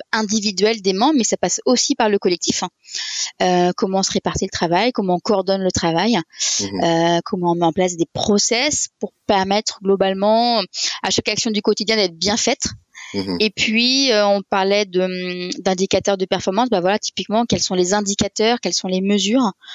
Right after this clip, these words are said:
Speaker 1: Euh, on, on dit, on entend parfois, euh, ce qui ne se mesure pas ne s'améliore pas.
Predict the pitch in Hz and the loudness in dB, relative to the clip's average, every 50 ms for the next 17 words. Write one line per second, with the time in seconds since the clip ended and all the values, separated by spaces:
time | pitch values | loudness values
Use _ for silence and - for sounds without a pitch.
0 | - - - - - - _ _ 202 196 180 180 180 175 175 175 175 180 180 180 | -18 -18 -20 -20 -20 -20 _ _ -4 -2 -2 -2 -2 -4 -6 -8 -8 -8 -8 -8
1 | 196 - - - 190 160 - - - 202 185 180 196 208 220 220 214 190 196 190 | -10 -10 -8 -8 -10 -10 -8 -4 -4 -4 -2 -2 0 0 2 2 2 2 2 0
2 | 196 190 - 220 208 214 196 190 - 226 226 226 214 196 185 - - - 254 226 | 0 0 0 0 0 0 -4 -2 0 2 2 4 4 2 2 0 -2 -2 -2 -2
3 | 208 - - 240 226 220 220 226 254 269 247 233 269 262 - _ - 254 269 269 | 0 0 0 0 2 2 4 4 4 4 4 2 0 0 -2 _ -2 -2 0 0
4 | 240 208 190 - - 247 247 240 233 226 214 220 220 - _ 220 240 | -2 -2 -2 -2 -2 -2 0 0 0 2 0 0 -2 -2 _ -2 -2